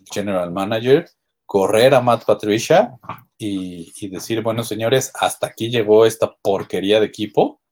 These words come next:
eh, o esta porquería de intento de, de equipo, y, y, pues, van a tratar de, de rescatar lo que les queda de temporada. Y, bueno, pues, en nuestro caso,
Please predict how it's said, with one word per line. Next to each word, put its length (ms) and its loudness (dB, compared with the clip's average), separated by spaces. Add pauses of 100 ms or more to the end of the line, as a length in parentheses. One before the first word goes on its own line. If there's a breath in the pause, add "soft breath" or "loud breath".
(220)
eh, 380 -10
o 120 -8
esta 260 -8 (160)
porquería 640 -2
de 100 -2
intento 680 -6
de, 280 -4 (340)
de 80 -6
equipo, 680 -2 (340)
y, 500 -6
y, 40 -12
pues, 500 -14
van 300 -6
a 80 4
tratar 400 2
de, 300 0 (340)
de 100 0
rescatar 540 2
lo 100 2
que 120 -2
les 160 -6
queda 180 4
de 80 2
temporada. 720 0 (340)
Y, 460 -6
bueno, 240 -4
pues, 120 -12
en 100 -8
nuestro 340 -8
caso, 680 2